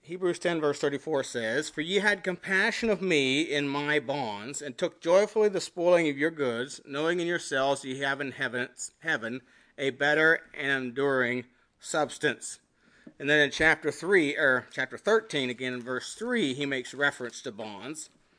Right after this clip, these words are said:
Chapter thirteen, verse three, "Remember them that are in bonds, as bound with them, and with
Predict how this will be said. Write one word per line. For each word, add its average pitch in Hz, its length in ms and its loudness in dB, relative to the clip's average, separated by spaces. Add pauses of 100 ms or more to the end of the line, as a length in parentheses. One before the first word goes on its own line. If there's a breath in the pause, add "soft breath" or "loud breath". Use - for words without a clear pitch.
(760 soft breath)
Chapter 143 240 -2
thirteen, 190 360 0
verse 147 200 -2
three, 127 400 -8
"Remember 185 480 2
them 190 300 2
that 185 120 2
are 175 80 6
in 170 200 2
bonds, 143 680 2
as 147 260 0
bound 180 500 6
with 185 180 2
them, 131 480 -4
and 131 200 -8
with 139 200 -6